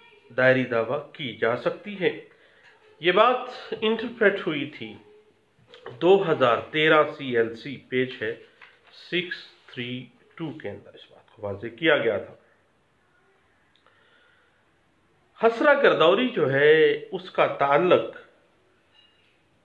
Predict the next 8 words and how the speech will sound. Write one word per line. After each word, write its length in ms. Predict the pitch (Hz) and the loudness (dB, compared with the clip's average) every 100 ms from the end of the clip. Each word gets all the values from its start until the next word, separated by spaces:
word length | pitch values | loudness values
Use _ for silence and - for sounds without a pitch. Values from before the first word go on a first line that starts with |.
| _ _ | _ _
खसरा 600 | 214 226 - 254 233 226 | -2 -2 0 4 6 6
गर्दौरी 720 | 226 131 143 - 147 175 208 | 4 0 0 2 4 4 0
की 640 | 202 - 180 175 175 - - _ _ _ _ _ _ _ _ _ | -8 -10 -10 -8 -10 -14 -20 _ _ _ _ _ _ _ _ _
तैयारी 600 | 160 139 127 151 175 208 | -2 0 2 4 4 2
की 200 | - 143 | -4 -10
जो 140 | 127 117 | -8 -4
तारीख 520 | - 110 139 160 - | -2 -2 -2 -6 -8
है, 320 | 107 - - | -10 -10 -20